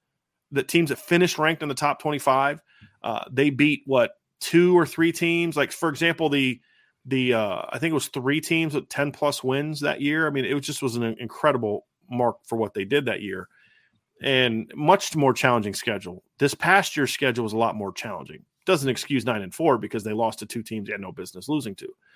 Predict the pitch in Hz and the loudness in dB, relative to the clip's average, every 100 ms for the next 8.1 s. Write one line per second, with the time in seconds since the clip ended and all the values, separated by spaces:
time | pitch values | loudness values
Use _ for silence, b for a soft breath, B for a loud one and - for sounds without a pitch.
0 | b b b - 135 - 233 196 143 139 | b b b -4 0 4 4 4 2 2
1 | 117 123 120 117 113 _ _ _ 127 143 | 4 4 4 2 0 _ _ _ 2 8
2 | 208 214 190 - 143 156 156 127 - 127 | 8 6 -2 0 4 6 6 4 2 2
3 | 139 - 160 - 160 156 156 _ 127 135 | 2 2 0 0 0 0 -2 _ -2 0
4 | 131 143 127 123 139 165 139 120 - 143 | 2 2 4 4 4 2 -4 -6 0 0
5 | 127 131 120 139 147 117 113 131 - 135 | 0 -2 0 0 0 0 0 -2 -4 0
6 | 127 143 156 180 143 131 127 127 113 107 | 4 4 4 0 -2 0 2 0 0 -6
7 | 127 120 117 - 113 98 95 87 - - | -4 -4 -6 -6 -8 -8 -14 -18 -20 -20